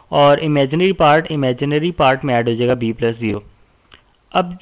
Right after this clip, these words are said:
हम देखते हैं कि इसका result क्या आता है। A plus zero ए और B plus zero जो है वो B हमें result देगा। अब आप यहाँ से रिजल्ट देख सकते हैं कि हमने जो suppose किया था, अ, एक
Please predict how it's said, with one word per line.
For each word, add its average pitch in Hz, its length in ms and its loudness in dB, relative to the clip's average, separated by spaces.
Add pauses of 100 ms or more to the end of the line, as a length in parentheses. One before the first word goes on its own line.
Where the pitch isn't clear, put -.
हम 160 280 -2
देखते 143 280 -2
हैं 170 100 -2
कि 170 60 -2
इसका 156 180 -4
result 120 280 -2
क्या 110 160 -4
आता - 140 -8
है। 117 80 -8
A 131 120 0
plus 175 240 -2
zero 185 420 0
ए 147 260 0 (460)
और 143 100 -2
B 139 200 -4
plus 170 460 -4
zero 143 280 2
जो 143 120 -2
है 127 160 0
वो 127 240 -2
B 117 320 -4 (100)
हमें 113 220 -4
result 107 280 -6
देगा। 131 260 -16 (380)
अब 180 120 2
आप 208 160 4
यहाँ 196 240 6
से 202 120 2
रिजल्ट 175 440 2
देख 151 160 2
सकते 143 280 -2
हैं 151 140 0 (300)
कि 185 100 2
हमने 185 480 2
जो 180 180 2
suppose 180 400 0
किया 147 240 2
था, 123 300 2
अ, 113 720 -2 (320)
एक 120 220 -4